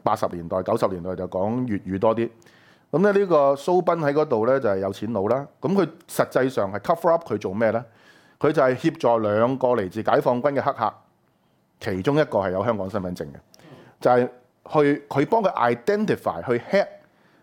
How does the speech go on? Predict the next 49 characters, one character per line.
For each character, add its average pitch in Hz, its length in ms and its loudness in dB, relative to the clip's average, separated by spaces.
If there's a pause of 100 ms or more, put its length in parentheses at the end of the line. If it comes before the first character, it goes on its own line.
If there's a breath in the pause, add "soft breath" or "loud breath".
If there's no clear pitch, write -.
嗰 135 100 0
啲 170 140 0
電 101 260 -2
郵 82 180 -4
同 95 120 -8
埋 90 160 -4
嗰 107 80 -2
啲 151 100 2
資 160 240 0
料， 107 240 0 (240)
係 113 260 2 (220)
主 117 120 -6
要 139 440 4 (400 soft breath)
就 123 100 0
係 117 100 4
呢 160 160 4
個 - 140 -14
美 117 260 0
國 123 220 2
國 120 220 0
防 87 320 -8
部 95 260 -4
嘅 107 80 0
一 135 180 4
個， 98 360 0 (560)
呃， 90 420 -2
承 87 280 -6
判 104 220 0
商， 117 260 2 (680 soft breath)
我 101 180 -2
哋 101 100 2
叫 107 140 0
做 95 180 -2
分 127 220 2
判 101 240 -4
商， 117 180 0
就 107 100 -2
係 92 60 -2
幫 147 140 2
佢 131 180 0
研 87 320 -10
發 104 280 0 (760 soft breath)
當 165 220 2
時 101 220 -8 (520)
最 113 160 0
犀 113 140 0
利 107 240 0
嘅， 95 260 -4 (220)
呃， 90 280 -4